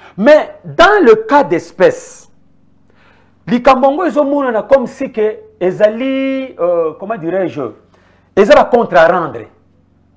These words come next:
Na sens nini ? Parce que au Mona, ce sont presque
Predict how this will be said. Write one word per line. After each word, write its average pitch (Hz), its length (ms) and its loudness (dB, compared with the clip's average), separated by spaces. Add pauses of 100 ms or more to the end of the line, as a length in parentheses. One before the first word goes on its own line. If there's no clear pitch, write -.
(580)
Na 196 200 -6
sens 247 340 -6
nini ? 160 340 -10 (640)
Parce 247 160 -4
que 339 280 2
au 262 100 4
Mona, 247 520 0 (1000)
ce 254 240 4
sont 359 360 2
presque 311 280 2